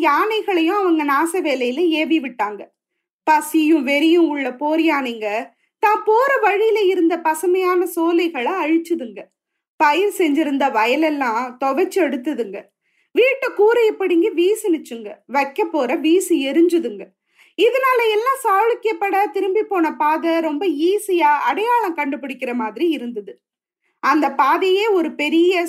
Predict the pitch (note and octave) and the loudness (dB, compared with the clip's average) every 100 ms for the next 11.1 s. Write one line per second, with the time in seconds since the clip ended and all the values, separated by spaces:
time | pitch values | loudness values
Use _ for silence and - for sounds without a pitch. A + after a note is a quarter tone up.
0 | - F#4 A#4 G4 E4+ D#4 D4+ - C#4+ C4+ | 0 2 2 2 0 -2 -4 -6 -4 -2
1 | B3+ A3+ A3+ C#4+ F#4+ G4 C#4+ B3 D#4+ E4+ | -4 -4 0 0 2 2 0 0 -2 -2
2 | C4+ B3 A#3+ F#3+ - _ _ _ _ _ | -4 -6 -8 -12 -18 _ _ _ _ _
3 | - A4+ A#4+ B4 G4+ B4 B4 A4+ A4+ G4 | -2 2 2 2 2 2 2 2 0 0
4 | E4+ D4 D4 A#4+ A#4 G#4 G#4 D#4+ D4+ D4+ | -2 -2 -2 -2 0 2 2 2 0 0
5 | C4 D4 F#4 E4+ E4 C4 B3+ B3 B3 C#4+ | -2 0 0 0 -2 -4 -6 -8 -4 -2
6 | E4+ F#4 D#4+ C4+ C4 C4 B3 A3+ D#4+ E4+ | 0 0 -2 -2 -2 -4 -8 -6 -2 0
7 | F4+ F#4+ C#4+ C4+ D#4 D#4+ B3 A3 A3 - | 0 -4 -4 -2 2 2 0 -10 -16 -20
8 | - _ _ _ _ _ - F#4+ A4 A#4 | -20 _ _ _ _ _ 0 2 2 0
9 | G#4 F4 D#4+ D#4 D#4 D#4 G#4 F#4 D#4 D4 | 0 2 2 0 0 0 2 0 0 0
10 | C#4 C#4+ C4 C4 A4+ G#4+ E4+ C#4 B3+ B3 | -2 -2 -2 -2 -4 -2 -4 -4 -8 -4